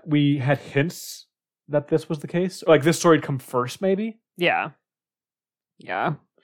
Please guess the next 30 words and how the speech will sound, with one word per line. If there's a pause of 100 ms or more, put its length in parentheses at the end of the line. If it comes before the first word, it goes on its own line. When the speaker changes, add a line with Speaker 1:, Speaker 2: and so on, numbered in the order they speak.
(580)
Speaker 2:
Because (140)
especially
the
idea
that
she's
sitting
here
looking
bored. (920)
Like, (160)
Speaker 1:
Who
can
I
seduce (140)
and (120)
eat
next?
Speaker 2:
an
innocent
waif
is
not
sitting
at
the
bar
looking
bored.
Speaker 1:
No.